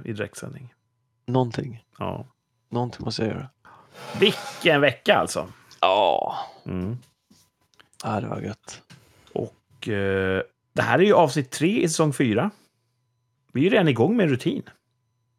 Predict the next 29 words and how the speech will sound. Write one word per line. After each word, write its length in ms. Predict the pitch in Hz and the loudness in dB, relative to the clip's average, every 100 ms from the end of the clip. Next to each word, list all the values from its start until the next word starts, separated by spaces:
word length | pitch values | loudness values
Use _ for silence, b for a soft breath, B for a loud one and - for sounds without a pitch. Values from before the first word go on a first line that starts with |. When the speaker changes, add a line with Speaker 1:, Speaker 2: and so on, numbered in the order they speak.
| _ _ _ _ _ - | _ _ _ _ _ -6
Speaker 1:
Här 120 | 113 | -2
i 40 | |
Speaker 2:
Mm. 120 | 107 107 | -2 -2
Speaker 1:
Rikssamtal 460 | 117 104 101 170 | -6 -8 -4 -4
alltså. 220 | - - - _ _ _ | -4 -8 -16 _ _ _
Speaker 2:
Ja, 240 | - 143 180 | 2 2 2
ja. 160 | 135 185 | -6 -6
Speaker 1:
Ja, 220 | 107 170 - - | -8 -8 -12 -20
så 140 | - | -10
det 60 | 160 | -6
är 40 | |
ju, 320 | 190 190 196 - B B B B B - | -4 -4 -8 -12 B B B B B -6
känns 260 | - - | -2 -2
ju 40 | 175 | 2
bra. 180 | 147 | 4
Och 140 | - 120 | 4 4
kul 160 | 202 | 2
att 100 | 190 | 2
du 60 | 190 | 2
hann 140 | 160 | 2
hem, 460 | 135 147 170 180 175 | 2 4 4 2 0
kul 140 | - | 0
att 100 | 107 95 | 0 2
Martin 340 | 101 - 165 | -2 -4 -2
hann 100 | 143 | 0
hem 260 | 147 151 165 | 2 0 -2
från 160 | 127 | -4
konfirmationsbestyr. 1160 | 123 110 120 107 131 113 110 - - - - 123 | -4 -4 -4 -4 -2 -2 -4 -10 -10 -8 -2 -2
Speaker 2:
Mm. 100 | 220 | -2